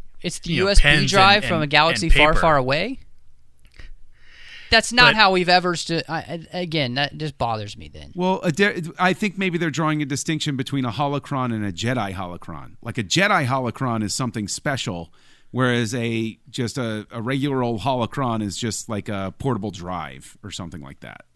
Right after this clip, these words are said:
Speaker 3: Maybe that's where they're drawing the distinction
Speaker 1: I
Speaker 3: now.
Speaker 1: think you need to make a new thing then,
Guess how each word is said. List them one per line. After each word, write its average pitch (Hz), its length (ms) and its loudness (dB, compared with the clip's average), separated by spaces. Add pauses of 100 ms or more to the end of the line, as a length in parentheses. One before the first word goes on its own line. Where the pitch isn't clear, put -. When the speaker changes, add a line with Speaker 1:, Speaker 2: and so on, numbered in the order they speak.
(640)
Speaker 3:
Maybe 123 220 4
that's 127 240 0
where 135 140 0
they're 117 100 -2
drawing 107 420 -4
the 98 60 -6
distinction 95 500 -8
Speaker 1:
I 170 200 -8
Speaker 3:
now. 170 80 -10
Speaker 1:
think 185 360 -8
you 160 120 -6
need 147 240 -8
to 143 60 -6
make 127 440 -6
a 135 140 -12
new 120 320 -8
thing 69 360 -16
then, 67 280 -20